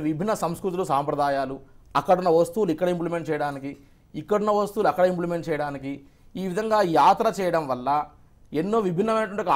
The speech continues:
ఆలోచనలు, కొత్త ఆలోచనలు రావడమే కాకుండా ఈ భారతదేశంలో ఎన్నో ధర్మాలు, ఎన్నో విభిన్న సంస్కృతులు ఉన్నాయి. ఇన్ని గొప్ప విషయాలను తెలుసుకోవాలంటే ప్రతి మానవుడు ఖచ్చితంగా తీర్థయాత్ర చేయవలసిందే అని చెప్తుందమ్మ. అదేవిధంగా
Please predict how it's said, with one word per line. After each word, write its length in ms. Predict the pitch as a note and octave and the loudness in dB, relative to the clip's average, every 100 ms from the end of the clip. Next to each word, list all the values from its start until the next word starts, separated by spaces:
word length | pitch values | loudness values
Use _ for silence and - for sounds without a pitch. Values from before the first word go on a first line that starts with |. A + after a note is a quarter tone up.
| D3 | 6
ఆలోచనలు, 440 | G3 G#3 G3+ G3 D#3 | 4 2 -4 -4 -4
కొత్త 140 | C#3+ F#3 F3+ | 2 4 4
ఆలోచనలు 340 | F3 F3 D#3 | 2 0 0
రావడమే 280 | C#3 C#3+ C#3+ C3+ | 0 0 -2 -2
కాకుండా 380 | A#2 C3 D#3 C#3 D3+ - - - - - F#3 | -2 -4 -2 -2 -2 -10 -20 -20 -18 -10 -8
ఈ 40 | F3+ C3+ | -2 4
భారతదేశంలో 720 | E3 G#3 F#3+ G3 F#3 F#3+ G3 D#3+ | 6 6 2 -4 -4 -4 -2 0
ఎన్నో 240 | E3+ G3+ A3+ A3+ C#3+ D3+ | -2 -2 -2 -2 -4 -2
ధర్మాలు, 420 | E3 E3 E3 E3+ F#3+ E3 | 0 4 2 2 0 0
ఎన్నో 180 | F#3 F#3+ | 0 0
విభిన్న 220 | D#3 G#3 G3+ | 0 0 -2
సంస్కృతులు 380 | E3+ F3 F3 E3 B2+ | -4 -6 -8 -6 -8
ఉన్నాయి. 200 | G#2+ - - _ _ - D3+ | -12 -14 -20 _ _ -12 -8
ఇన్ని 360 | F#3 G3+ G3 E3+ D#3+ | -6 -6 -6 -2 0
గొప్ప 140 | F#3+ A3+ | 0 -2
విషయాలను 400 | A3 G#3+ G3 F#3+ F#3 | -2 2 2 0 -6
తెలుసుకోవాలంటే 680 | E3 - E3 D3 C3+ F#3 C#3+ D#3+ - - - - - | -6 -2 0 0 0 -4 -4 -6 -12 -20 -20 -14 -8
ప్రతి 240 | A#2+ D#3+ D#3+ C#3+ | -4 -2 0 2
మానవుడు 420 | C#3 C#3 C3+ F3+ D3 | 2 0 -2 -4 -6
ఖచ్చితంగా 500 | - F3 D3+ C#3 E3+ F#3 - - | -6 -6 -6 -2 -2 -2 -6 -4
తీర్థయాత్ర 680 | E3+ E3 D#3+ D#3+ C#3 C3+ E3 C#3+ | -2 -2 0 0 0 -2 -6 -4
చేయవలసిందే 580 | C3+ C3 B2+ A#2 A2+ G#2 D3 | -4 -2 -6 -8 -8 -8 -8
అని 100 | D#3+ | -8
చెప్తుందమ్మ. 440 | - A#2 F#2 F#2 - - - - - - - | -10 -14 -16 -18 -20 -20 -20 -20 -20 -8 -2
అదేవిధంగా 520 | E3+ G#3 E3 E3 F3+ | 2 2 0 2 4